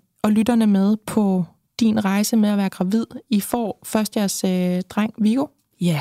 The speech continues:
Speaker 1: Det er din første graviditet. Så bliver du gravid anden gang.
Speaker 2: Ja, da Viggo er omkring halvandet år, så tænker vi, at vi, vi vil gerne have en til. Og,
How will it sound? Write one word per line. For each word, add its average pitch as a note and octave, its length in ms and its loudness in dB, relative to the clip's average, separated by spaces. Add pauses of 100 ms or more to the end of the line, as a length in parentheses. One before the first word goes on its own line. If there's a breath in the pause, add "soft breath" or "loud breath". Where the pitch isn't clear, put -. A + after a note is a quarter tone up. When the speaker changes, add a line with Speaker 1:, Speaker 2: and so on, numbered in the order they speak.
(140)
Speaker 1:
Det A#3 60 4
er A3+ 40 0
din A3+ 140 2
første G#3+ 260 -2
graviditet. G#3 520 -4 (440 soft breath)
Så - 140 -2
bliver A3+ 140 2
du G#3+ 60 0
gravid G#3+ 280 -2
anden G3+ 200 2
gang. G#3 180 -4 (340)
Speaker 2:
Ja, A3 260 4 (320)
da A3 80 4
Viggo A#3+ 260 4
er A3 340 0
omkring G#3 400 0
halvandet G3+ 440 4
år, G3 80 -2
så G3 120 -4
tænker G#3+ 300 0
vi, G#3 120 0
at F3+ 80 -2
vi, G3 220 0 (460 loud breath)
vi G3 80 4
vil G#3 100 2
gerne F#3 260 0
have G#3 140 2
en F#3+ 180 0
til. A#3 320 0 (140)
Og, G3 320 2